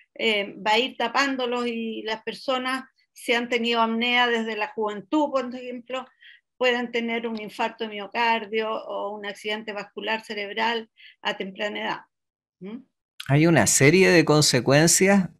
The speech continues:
Speaker 2: bien difíciles de, de atender, eh, pero también graves. Eh, por lo tanto, el, mi pregunta es, eh, esto, ¿cuándo, cuándo existe la alerta? Eh,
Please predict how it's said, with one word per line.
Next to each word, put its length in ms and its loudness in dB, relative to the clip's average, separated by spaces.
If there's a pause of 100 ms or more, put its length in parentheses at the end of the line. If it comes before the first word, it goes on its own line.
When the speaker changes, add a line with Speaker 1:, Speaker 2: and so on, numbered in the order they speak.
Speaker 2:
bien 760 8
difíciles 880 6 (500)
de, 920 10
de 160 6
atender, 840 8
eh, 200 4
pero 160 6
también 360 6
graves. 420 10 (380)
Eh, 220 10
por 260 6
lo 100 10
tanto, 580 8 (220)
el, 320 2
mi 300 6
pregunta 500 10
es, 340 8
eh, 240 6
esto, 840 8 (320)
¿cuándo, 320 8
cuándo 440 10
existe 500 6
la 100 10
alerta? 580 6 (380)
Eh, 240 4